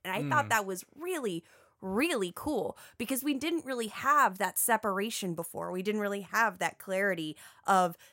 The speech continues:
Speaker 1: "This is what Toby's Peter is and would become. This
Speaker 2: Yeah.
Speaker 1: is what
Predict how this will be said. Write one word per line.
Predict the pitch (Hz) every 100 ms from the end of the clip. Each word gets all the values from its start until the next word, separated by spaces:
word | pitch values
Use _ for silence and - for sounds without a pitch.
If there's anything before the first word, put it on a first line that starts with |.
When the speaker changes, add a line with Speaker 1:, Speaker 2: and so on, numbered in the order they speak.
| _
Speaker 1:
"This | 180 226 247
is | 247 208
what | 190 190 -
Toby's | - 233 202 190 -
Peter | - 185 175 -
is | 185 180 175 -
and | 190 185
would | 180 165
become. | 180 190 120 180 - -
This | 202 233 147
Speaker 2:
Yeah. | 135
Speaker 1:
is |
what | 226 220